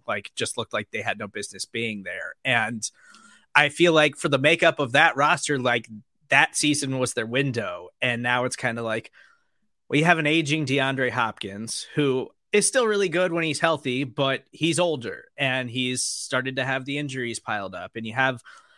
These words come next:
a question mark in Rondale Moore that you don't know. You have a veteran running back in James Conner. Like,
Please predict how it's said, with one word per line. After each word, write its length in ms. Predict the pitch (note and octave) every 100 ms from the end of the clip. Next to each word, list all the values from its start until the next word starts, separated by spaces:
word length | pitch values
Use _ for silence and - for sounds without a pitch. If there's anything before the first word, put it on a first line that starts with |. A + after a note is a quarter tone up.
| -
a 60 | C#3+
question 320 | - D3 D3+
mark 200 | C#3 C3+
in 60 | B2
Rondale 340 | B2+ C3 B2+
Moore 240 | A#2+ B2+ B2
that 180 | A#2
you 60 | A2
don't 220 | B2 A#2
know. 220 | A#2+ A#2
You 160 | A#2+ A2
have 340 | A2 C3 B2 A2+
a 280 | G2 A2+ A2
veteran 300 | B2+ B2+ A#2
running 280 | A#2+ B2
back 200 | A#2 A2+
in 100 | A2
James 280 | A2 A#2 A2
Conner. 340 | - A2 A#2 A#2
Like, 220 | A2